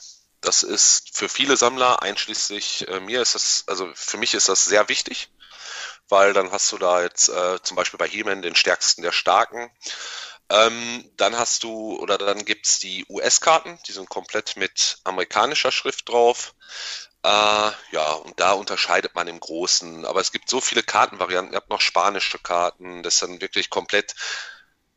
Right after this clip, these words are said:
spanisch alles drauf und das hat dann die besten Figuren-Variationen, weil die damals ein super Plastik da verwendet haben. Also spanische Figuren sind sehr gesucht, weil die, äh,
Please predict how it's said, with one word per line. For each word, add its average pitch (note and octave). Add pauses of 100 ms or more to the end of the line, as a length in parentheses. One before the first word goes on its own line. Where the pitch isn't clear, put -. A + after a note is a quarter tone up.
(220)
spanisch C#3+
alles B2+
drauf A#2+
und G#2+
das G#2
hat A2+
dann G#2+
die G2+
besten -
Figuren-Variationen, C3+
weil A2+
die A2
damals A2
ein A2
super A2
Plastik -
da A#2
verwendet A2+
haben. A2
Also F#2+
spanische A2
Figuren A2
sind G#2
sehr G2+
gesucht, G#2
weil F#2
die, F#2
äh, -